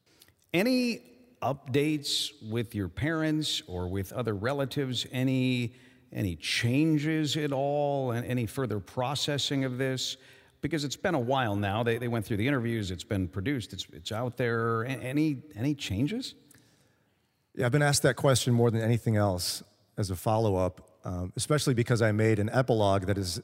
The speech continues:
Speaker 2: essentially like, "I wish I had a better ending for you," and I tried to make one. Where I, if you, if you haven't heard it yet, it's the,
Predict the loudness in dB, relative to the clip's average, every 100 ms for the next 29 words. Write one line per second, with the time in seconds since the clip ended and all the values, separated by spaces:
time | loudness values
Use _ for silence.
0 | -8 -2 0 0 0 -2 0 -2 0 2
1 | 2 4 4 4 4 4 4 4 2 4
2 | 4 6 4 2 2 2 4 4 2 0
3 | -4 -6 -10 -20 -20 _ _ -2 4 6
4 | 6 4 0 2 0 0 0 2 2 2
5 | 2 2 2 2 2 0 -2 -2 2 2
6 | 2 0